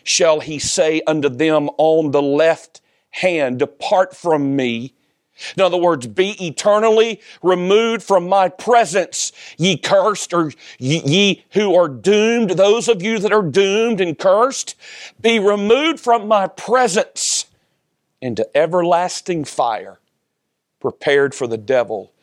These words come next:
and his angels." Listen to what Adam Clarke said. "The devil and his angels sinned before the creation of the world,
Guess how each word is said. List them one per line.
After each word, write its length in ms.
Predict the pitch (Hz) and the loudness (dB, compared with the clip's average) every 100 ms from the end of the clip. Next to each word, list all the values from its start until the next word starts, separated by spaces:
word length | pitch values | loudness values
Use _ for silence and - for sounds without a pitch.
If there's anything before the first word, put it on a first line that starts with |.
| _ _ _ _ _ - | _ _ _ _ _ -8
and 200 | 123 113 | -4 -2
his 140 | 104 | -2
angels." 580 | 104 95 90 87 - - _ _ _ _ _ _ | -4 -4 -12 -10 -10 -12 _ _ _ _ _ _
Listen 280 | 143 - 147 | -6 -4 -2
to 60 | 139 | 0
what 200 | 143 - | 0 0
Adam 260 | 143 139 | -2 -2
Clarke 360 | 139 151 139 - | -4 0 0 -2
said. 340 | - 131 120 | -2 0 0
"The 80 | 131 | -4
devil 380 | 110 143 139 139 | 0 0 0 -4
and 100 | 131 | -4
his 140 | 120 | -2
angels 560 | 143 151 135 127 113 - - - - | -2 -2 -2 -2 -4 -10 -16 -18 -8
sinned 500 | - - 170 170 170 | -4 0 2 0 0
before 240 | 156 165 143 | -2 -2 -4
the 80 | |
creation 500 | 135 156 156 160 151 | -2 0 0 0 -4
of 80 | 139 | -2
the 60 | 135 | 0
world, 440 | 139 160 156 143 | 2 2 2 0